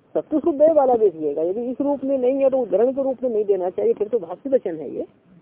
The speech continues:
कि मतलब वो लोग क्या है कि भगवान की बात को वो अर्थता कह रहे हैं, भाष्यकार शब्दता नहीं कह रहे हैं, अर्थता कह रहे हैं, ये हो जाएगा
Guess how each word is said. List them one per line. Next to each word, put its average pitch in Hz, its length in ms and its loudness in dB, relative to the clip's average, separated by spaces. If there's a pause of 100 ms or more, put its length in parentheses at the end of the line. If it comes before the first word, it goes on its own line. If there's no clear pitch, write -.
(680)
कि 190 60 -2
मतलब 226 280 2
वो 240 100 2
लोग 240 220 4
क्या 269 140 2
है 247 120 4
कि 240 140 -4
भगवान 208 640 0
की 254 180 -8
बात 220 340 0
को 269 220 0
वो 254 140 0
अर्थता - 460 0
कह 254 180 6
रहे 220 140 6
हैं, 214 100 4
भाष्यकार 190 500 0
शब्दता 180 440 0
नहीं 208 180 -2
कह 202 160 2
रहे 214 120 0
हैं, 285 80 -4
अर्थता 220 360 -4
कह 202 160 -4
रहे 196 120 0
हैं, 226 60 0
ये 226 140 -2
हो 160 180 -2
जाएगा - 400 -4